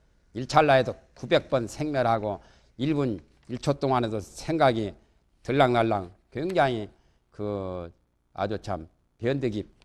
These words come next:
많지 않아요? 그런데 귀는 그대로 점잖하게 가만히 있고 부동하고 또 아주, 어, 요동이 없고 또 생멸도 없고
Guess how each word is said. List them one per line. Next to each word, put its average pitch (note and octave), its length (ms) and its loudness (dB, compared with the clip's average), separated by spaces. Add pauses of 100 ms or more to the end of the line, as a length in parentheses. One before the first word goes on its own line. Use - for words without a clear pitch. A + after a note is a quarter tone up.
(240)
많지 B2 280 2
않아요? C#3+ 340 2 (760)
그런데 F3+ 680 4 (480)
귀는 E3 360 2 (260)
그대로 B2 420 0
점잖하게 A2 720 -4
가만히 F#2+ 680 -6 (140)
있고 G2 340 -14 (220)
부동하고 F#2+ 840 -6 (500)
또 F#2 360 -6 (640)
아주, F#2+ 360 -2 (480)
어, D2 520 -8 (760)
요동이 A2+ 480 -2 (120)
없고 F#2+ 640 -6 (760)
또 G#2 340 -2 (1160)
생멸도 E3+ 720 2
없고 C#3 400 -4